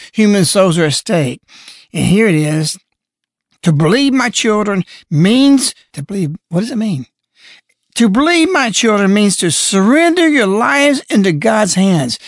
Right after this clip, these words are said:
You better surrender for two thousand eighteen. You better be prepared because we're winding down. We're in the moment. This is it. There's no people in the world. There's no body of people in the world.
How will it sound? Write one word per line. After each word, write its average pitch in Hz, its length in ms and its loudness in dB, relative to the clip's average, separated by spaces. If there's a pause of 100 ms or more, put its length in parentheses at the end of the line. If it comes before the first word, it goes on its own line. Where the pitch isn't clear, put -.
(200)
You 226 300 0
better 294 320 0
surrender 185 720 -2
for 170 180 -14
two 170 160 -2
thousand 143 500 -2
eighteen. 151 460 -6 (240)
You 247 220 2
better 311 240 0
be 247 160 -2
prepared 202 480 -2
because 147 320 -4
we're 247 260 0
winding 233 540 0
down. 190 480 0 (240)
We're 269 200 0
in 269 120 2
the 247 40 0
moment. 240 380 0
This 226 300 2
is 175 160 0
it. 196 560 -2 (1500)
There's 170 180 0
no 233 240 4
people 294 440 -2
in 269 100 0
the 254 80 0
world. 160 580 -2 (380)
There's 160 160 0
no 208 160 2
body 240 480 0
of - 120 -2
people 190 300 -2
in 156 60 0
the 143 80 0
world. 123 500 -6